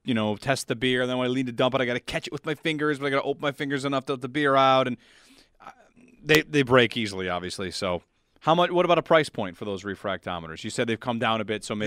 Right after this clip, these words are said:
Speaker 1: maybe
Speaker 2: come down a bit, so there's some, like, nice, cheaper ones around forty dollars. There's still some really great ones, um, around eighty. But because of the, you know, break in use, the fact that the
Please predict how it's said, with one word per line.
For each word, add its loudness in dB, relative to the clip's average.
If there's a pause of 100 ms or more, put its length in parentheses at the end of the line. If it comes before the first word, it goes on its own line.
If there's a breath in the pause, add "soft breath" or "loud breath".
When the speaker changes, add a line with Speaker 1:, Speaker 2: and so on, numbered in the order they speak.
Speaker 1:
maybe -10
Speaker 2:
come -2
down -2
a -6
bit, -4
so -4
there's -6
some, -10
like, -4 (280)
nice, -4 (500)
cheaper -4
ones -4
around -6
forty -2
dollars. -2
There's -10
still -4
some -8
really -4
great -6
ones, -10 (460 loud breath)
um, -4
around -6
eighty. -2 (500 loud breath)
But 0
because -4
of -8
the, -2
you -6
know, -8
break -4
in -6
use, -2
the -10
fact -8
that -10
the -4